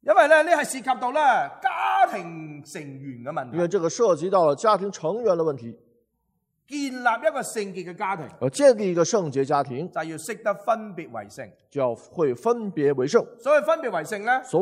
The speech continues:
Speaker 2: 謂分別為聖，
Speaker 1: 就係要識得呢，建立一個呢，合適嘅關係。
Speaker 2: 就是要建立一個合適的關係，
Speaker 1: 一個健康嘅關係。
Speaker 2: 一個健康的關係。
Speaker 1: 咩叫健康嘅關係呢？
Speaker 2: 什麼叫健康關係？
Speaker 1: 呢個就話人要離開父母。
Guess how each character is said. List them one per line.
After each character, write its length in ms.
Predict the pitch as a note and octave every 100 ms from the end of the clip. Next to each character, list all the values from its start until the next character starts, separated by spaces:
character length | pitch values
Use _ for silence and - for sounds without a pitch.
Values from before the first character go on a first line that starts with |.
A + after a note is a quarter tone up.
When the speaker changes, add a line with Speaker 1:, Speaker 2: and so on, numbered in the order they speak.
| A#3
Speaker 2:
謂 40 |
分 200 | A3 G3+
別 120 | F3+
為 100 | D#3+
聖， 180 | D3+ E3+
Speaker 1:
就 100 | -
係 240 | A#3 A3 G#3+
要 140 | G#3+
識 180 | G#3 D4+ A#3+
得 140 | C#4 C4+
呢， 100 | C4
建 160 | - G#3
立 200 | G3+ A3
一 100 | B3+
個 140 | G#3
呢， 360 | F#3+ A3 F3 B2+ G2 -
合 160 | -
適 320 | F3+ - B3 G3
嘅 80 | F3+
關 220 | G#3+ F#3+ F3+
係。 120 | A#2 - _ -
Speaker 2:
就 100 | C3
是 140 | C#3
要 280 | C#3+ C3+ B2+
建 240 | - F3+ D3+
立 160 | C#3
一 40 | D3
個 100 | C3
合 280 | C3 F3+
適 140 | A#3 A3+
的 80 | D3
關 220 | E3+ F#3+
係， 140 | F#3 -
Speaker 1:
一 120 | D4
個 100 | A#3
健 300 | E3 F3+ E3+
康 280 | F3 A3 D#3+
嘅 20 |
關 160 | E3
係。 100 | C#3+ A2
Speaker 2:
一 60 |
個 60 | D3+
健 260 | D3+ A3+ D3
康 160 | E3 G3
的 60 |
關 220 | D3 C3+
係。 180 | C3 G#2
Speaker 1:
咩 120 | F4
叫 60 | E4
健 140 | A#3 B3
康 180 | C#4 B3+
嘅 20 |
關 140 | C4+
係 120 | A3+
呢？ 160 | G#3+ B3+
Speaker 2:
什 80 | A3
麼 100 | A3
叫 100 | G3+
健 180 | G3+ E3
康 120 | E3
關 160 | D#3+ D#3
係？ 140 | C3
Speaker 1:
呢 80 | C4 E4
個 60 |
就 160 | C4 G#3+
話 140 | F#3+
人 240 | F3+ F3 F3
要 80 | F#3+
離 120 | E3+
開 160 | G#3+ A3
父 120 | E3
母。 260 | C#3 D3